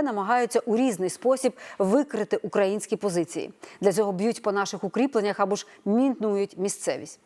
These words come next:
А щоб накопичити сили на території України та розширити зону активних бойових дій,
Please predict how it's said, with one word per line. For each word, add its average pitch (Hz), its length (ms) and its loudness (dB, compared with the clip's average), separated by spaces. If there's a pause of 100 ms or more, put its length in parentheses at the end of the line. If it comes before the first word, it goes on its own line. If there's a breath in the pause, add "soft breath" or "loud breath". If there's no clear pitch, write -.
(200 loud breath)
А 185 80 2
щоб 185 220 2
накопичити 214 640 0
сили 208 320 0
на 190 100 -2
території 185 460 0
України 196 520 0
та 180 120 -4
розширити 190 600 0
зону 185 280 0
активних 185 420 -2
бойових 180 360 -2
дій, 269 300 0